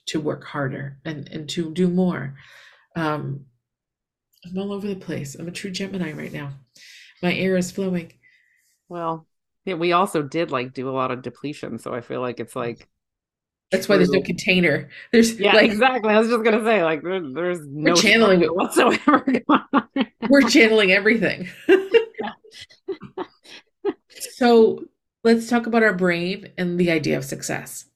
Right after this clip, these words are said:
Speaker 1: So our brain, when we celebrate something, is a happy, uplifting, heartful energy. It's, it's, it's like, it feels good. And if we're coming from any space of trauma around that or any belief system,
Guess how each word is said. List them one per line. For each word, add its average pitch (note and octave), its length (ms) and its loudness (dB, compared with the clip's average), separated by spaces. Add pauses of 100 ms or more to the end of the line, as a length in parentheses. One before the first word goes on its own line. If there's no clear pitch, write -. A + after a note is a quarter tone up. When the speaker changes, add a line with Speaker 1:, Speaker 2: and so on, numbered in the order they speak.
(120)
Speaker 1:
So F#3+ 200 2
our F3+ 120 6
brain, F#3+ 580 0 (300)
when F3+ 180 -2
we F3 100 -2
celebrate F3+ 480 0
something, C#3+ 500 -8 (380)
is G3 160 4
a F3+ 40 4
happy, F#3+ 720 -2
uplifting, F3 800 -4 (360)
heartful - 640 0
energy. D#3 580 -6
It's, - 340 -2
it's, - 320 -4
it's F3+ 300 -8
like, D#3 240 -2
it - 80 -6
feels A#3 640 2
good. F3+ 480 2 (680)
And F3 460 -4 (260)
if F3+ 200 -4
we're G#3 520 2
coming G3 320 -8
from F#3+ 200 -8
any F3 200 0
space D#3 340 -4
of C#3 80 -14
trauma A3+ 520 -4
around D3+ 360 -4
that C#3 320 -6 (100)
or D#3+ 160 -4
any E3 180 -2
belief E3+ 400 0
system, - 600 -8